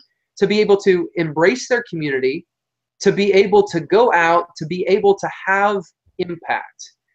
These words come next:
I think that's the exciting thing. So we wanna invite you again, hashtag nonprofit chat, Thursdays at nine P M Eastern. We get into these questions, and it's a great opportunity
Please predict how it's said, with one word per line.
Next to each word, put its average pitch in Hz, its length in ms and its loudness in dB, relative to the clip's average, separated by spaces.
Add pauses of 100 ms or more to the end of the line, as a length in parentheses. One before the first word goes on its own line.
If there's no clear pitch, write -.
(100)
I 165 40 0
think 214 140 2
that's 226 180 0
the 240 100 0
exciting 202 440 0
thing. 147 120 -8
So 156 140 -8
we 165 120 0
wanna 208 160 2
invite 175 420 0
you 277 80 -4
again, 214 360 -4 (460)
hashtag 208 460 2
nonprofit 226 640 0
chat, 175 320 0 (160)
Thursdays 214 500 0
at 156 140 -4
nine 165 400 -2
P 233 100 -8
M 240 160 -6
Eastern. 180 480 -6
We 151 140 -6
get 151 180 -4
into 190 320 0
these 202 240 -2
questions, 147 800 -4 (300)
and 151 100 -4
it's 151 140 -4
a 131 60 -8
great 160 260 2
opportunity 160 920 0